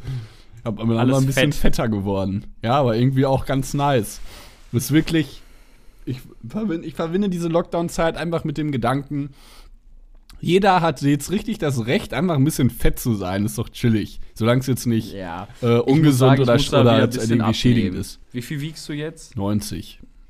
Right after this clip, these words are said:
Speaker 1: Bei ein Meter achtundneunzig.
Speaker 2: Ja, ich wieg halt achtundachtzig Kilo.
Speaker 1: Bei wie groß bist du?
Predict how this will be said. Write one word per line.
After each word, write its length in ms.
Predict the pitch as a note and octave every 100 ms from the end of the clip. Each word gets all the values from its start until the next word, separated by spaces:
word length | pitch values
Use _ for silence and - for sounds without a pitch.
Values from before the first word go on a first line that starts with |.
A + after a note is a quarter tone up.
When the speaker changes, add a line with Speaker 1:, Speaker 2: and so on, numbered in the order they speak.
| - - -
Speaker 1:
Bei 200 | G#2 G#2+
ein 180 | A2+ A2
Meter 240 | G#2 A2
achtundneunzig. 360 | G2+ - F#2+ F#2+
Speaker 2:
Ja, 60 | G2+
ich 120 | -
wieg 0 |
halt 100 | F#2+ - A2+ -
achtundachtzig 500 | - - - F#2+ -
Kilo. 520 | - F#2+ D#2 C#2+ F2+ - - - - - - - - - -
Speaker 1:
Bei 360 | A2 G#2 A2+ A2+
wie 120 | A2
groß 260 | A2+ A#2 B2+
bist 220 | C3 -
du? 180 | D3